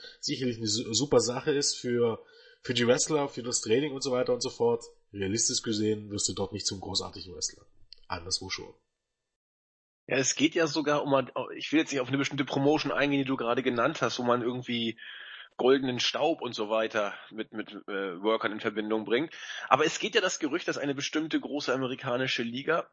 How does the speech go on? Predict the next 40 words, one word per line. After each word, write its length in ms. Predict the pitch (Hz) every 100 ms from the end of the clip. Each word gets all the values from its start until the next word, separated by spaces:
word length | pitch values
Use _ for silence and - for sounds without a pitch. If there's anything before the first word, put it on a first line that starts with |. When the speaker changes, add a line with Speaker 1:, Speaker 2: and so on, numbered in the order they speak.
| -
Speaker 2:
<clears throat> 920 | 208 160 - - - - - - -
äh, 180 | 135 135
Stars 460 | - - 135 180 -
aus 200 | 143 -
anderen 300 | 160 165 156
Promotions 580 | 160 151 156 143 139 -
kauft, 460 | - 139 190 -
zum 160 | - 139
einen, 240 | 131 151
weil 100 | 135
man's 300 | 135 127 -
kann 260 | - 131 180
und 140 | 156
zum 180 | 147 139
anderen, 320 | 123 139 170
damit 280 | 156 139 170
sie 100 | 208
bei 80 | 151
den 140 | 143
anderen 240 | 151 156 156
Promotionen 520 | 160 147 139 175 151
einfach 300 | 139 165 156
nicht 260 | 180 -
auftreten. 840 | - 240 294 - - 160 135 117 104 - - - -
Und 460 | - 151 147 139 -
dann 640 | 143 156 156 131 127 92 _ _ -
entweder 300 | 160 151 147
es 140 | - -
klappt 300 | 156 139 139
manchmal 260 | 139 139
ein 60 | 123
bisschen 260 | 123 123
besser, 280 | 113 127 202
wie 60 | 139
bei 140 | 113
Styles, 480 | 104 110 113 214 -
oder 160 | 131 113
es 140 | -
klappt 240 | - 120
manchmal 440 | 117 120 117 107